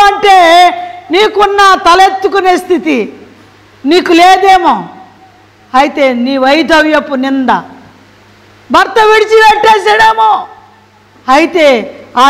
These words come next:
నిందను గురించి ఏమంటున్నాడు చూడు, జ్ఞాపకము చేసుకొనవు. ఎందుకంటే దేవునిలో ఉండ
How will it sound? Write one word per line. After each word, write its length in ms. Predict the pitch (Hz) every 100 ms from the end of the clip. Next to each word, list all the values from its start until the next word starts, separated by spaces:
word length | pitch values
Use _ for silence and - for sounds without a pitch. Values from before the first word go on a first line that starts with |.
| 285 302
నిందను 540 | 349 370 370 370 359 320
గురించి 380 | 330 - 285 277 220 - - - 262 285
ఏమంటున్నాడు 540 | 311 294 269 277 269 262
చూడు, 180 | 247 214 208
జ్ఞాపకము 760 | 240 262 285 320 311 302 285 277 262 - - - -
చేసుకొనవు. 1040 | 277 277 285 - 285 226 247 262 285 302 262 123 - - - _ _ _ _ 262
ఎందుకంటే 520 | 285 269 302 269 269 233 - - - 196
దేవునిలో 680 | 269 311 330 330 320 320 302
ఉండ 120 | 294